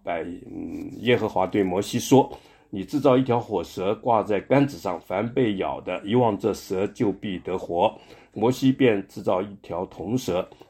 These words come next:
挂在杆子上，凡被咬的，一望这铜蛇就活了。好，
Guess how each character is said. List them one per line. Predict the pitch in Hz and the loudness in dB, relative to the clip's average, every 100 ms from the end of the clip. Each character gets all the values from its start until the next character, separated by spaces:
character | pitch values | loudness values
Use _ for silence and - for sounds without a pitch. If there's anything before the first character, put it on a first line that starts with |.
| - | 0
挂 | 110 | 2
在 | 98 | 2
杆 | 90 123 127 | 0 2 0
子 | 131 | 0
上， | - 101 78 | -4 -4 -4
凡 | - 101 | -2 -2
被 | 117 113 | 2 2
咬 | 92 71 78 | 2 -2 -6
的， | 87 - | -8 -6
一 | 101 | 0
望 | 127 127 92 | 4 4 2
这 | 104 95 | -2 -4
铜 | - 85 | -4 -8
蛇 | 104 - 85 | -6 -6 -8
就 | - 98 | -4 -6
活 | - 62 82 | -6 -4 0
了。 | 101 - - _ _ - _ _ _ _ _ _ - | 2 0 -6 _ _ -20 _ _ _ _ _ _ -6
好， | - 120 | 2 2